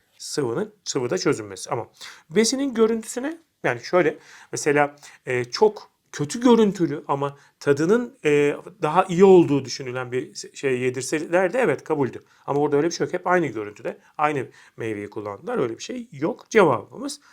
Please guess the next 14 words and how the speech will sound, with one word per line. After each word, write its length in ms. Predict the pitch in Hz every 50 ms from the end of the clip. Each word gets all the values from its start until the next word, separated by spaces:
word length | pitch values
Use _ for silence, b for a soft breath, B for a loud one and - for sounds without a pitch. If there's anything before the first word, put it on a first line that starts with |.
| b b b
D 220 | 143 143 175 175 165
seçeneği 380 | 170 123 - - 110 101 101
olmuş 420 | 104 101 127 170 254 277 - - -
oldu. 240 | - 117 95 - - _ _ _ _ _ _ _ -
Aşağıda 360 | 214 202 208 233 208 202 196
bir 60 | 202 185
görme 360 | 170 180 180 175 180 208 208
kusurunun 600 | - 147 - 135 123 131 175 277 339 370 - _ _ _ _ _ -
şekli 340 | - - 185 - - 143 113
verilmiştir. 500 | 110 98 95 87 87 - - - - - 147
Nereye 420 | 156 202 277 294 311 285 233 147
düşmüş 420 | 131 120 - - 117 104 - -
görüntü 380 | - 117 110 104 104 95 - 113
arkadaşlar? 720 | 101 95 92 - 98 95 95 - - - 208 269 269 -